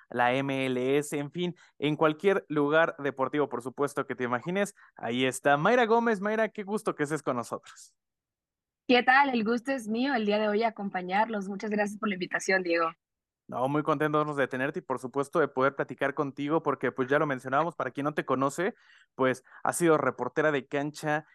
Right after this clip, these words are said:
Speaker 1: de infinidad de Super Bowls, también de la temporada de N F L, has estado, eh, ahora en la Leagues Cup, en la M L S, en el fútbol mexicano.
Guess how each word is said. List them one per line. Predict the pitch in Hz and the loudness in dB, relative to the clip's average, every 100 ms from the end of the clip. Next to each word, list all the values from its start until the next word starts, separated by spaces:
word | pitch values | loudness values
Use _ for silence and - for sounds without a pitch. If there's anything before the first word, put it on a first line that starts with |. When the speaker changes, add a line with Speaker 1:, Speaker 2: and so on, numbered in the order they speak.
| _ | _
Speaker 1:
de | 127 | -4
infinidad | 135 131 139 151 | -2 0 2 2
de | |
Super | 147 131 117 117 | 2 -2 -4 -4
Bowls, | 120 147 156 151 156 _ _ | 0 2 2 2 -2 _ _
también | - 123 143 | -8 -4 0
de | 131 | 0
la | |
temporada | - 117 135 | 0 0 2
de | 131 | 2
N | 123 | 0
F | 113 131 135 | -6 -2 0
L, | 151 151 151 - - | 2 2 2 0 -8
has | 135 139 | -8 -8
estado, | 123 - 156 143 131 | -4 2 4 4 2
eh, | 123 123 | 2 0
ahora | 120 127 | 2 2
en | 120 | -2
la | |
Leagues | 120 123 - | -6 -8 -4
Cup, | 143 143 143 139 | 2 6 4 2
en | 127 127 | -4 -4
la | 120 | -2
M | 127 131 | -2 -4
L | 120 135 | -2 -2
S, | 139 - 135 | -4 -6 -8
en | 120 | -6
el | 113 | -6
fútbol | 143 135 | -4 -4
mexicano. | 127 120 117 - 147 160 | -6 -8 -8 -2 0 0